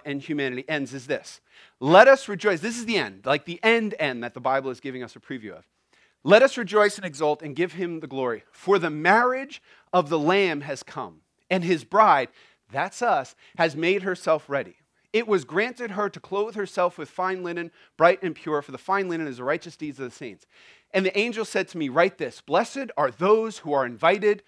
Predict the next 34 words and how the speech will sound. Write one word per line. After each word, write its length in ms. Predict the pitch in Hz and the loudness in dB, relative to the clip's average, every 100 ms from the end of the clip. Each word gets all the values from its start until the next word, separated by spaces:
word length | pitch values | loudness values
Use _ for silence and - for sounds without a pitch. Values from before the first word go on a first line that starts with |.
| _ _ _ | _ _ _
to 100 | - | -6
the 100 | 143 | -4
marriage 560 | 123 135 185 226 240 226 | -2 2 4 4 2 0
supper, 320 | - 175 123 | -2 -2 -2
to 180 | - 175 | -12 -10
the 80 | 143 | -10
reception 880 | 127 - - - - - 185 131 123 - - | -10 -10 -6 0 0 -2 -8 -6 -8 -14 -2
of 160 | 160 131 | -2 0
the 80 | |
wedding 380 | 147 202 196 147 | 4 6 6 4
of 140 | 135 120 | -4 2
God 260 | 151 151 | 2 2
to 120 | - | -4
his 140 | 139 - | -12 -10
people.'" 300 | 151 - 101 | -14 -12 -12
And 100 | 139 | -10
he 60 | |
said 240 | 139 170 - | -6 -6 -6
to 80 | 139 | -10
me, 120 | 120 | -10
"These 220 | 135 151 | -12 -12
are 60 | 123 | -14
the 80 | 107 | -16
true 320 | - - 170 | -20 -16 -14
words 540 | 104 98 90 76 _ _ _ _ - | -12 -12 -12 -16 _ _ _ _ -8
of 440 | 120 113 107 101 _ _ _ | -6 -6 -10 _ _ _ _
God." 380 | - 120 - - _ _ _ _ _ _ _ _ _ _ _ _ _ _ | -14 -12 -14 -20 _ _ _ _ _ _ _ _ _ _ _ _ _ _
A 60 | 113 | -8
wedding 320 | 131 165 160 | -2 -2 -2
at 140 | 147 | -4
the 60 | 143 | -10
beginning. 360 | 123 127 107 90 _ _ _ _ _ _ _ _ _ _ _ _ _ _ - | -12 -10 -12 -16 _ _ _ _ _ _ _ _ _ _ _ _ _ _ -14
A 80 | 127 | -6
wedding 480 | 135 175 139 120 | 0 0 0 -6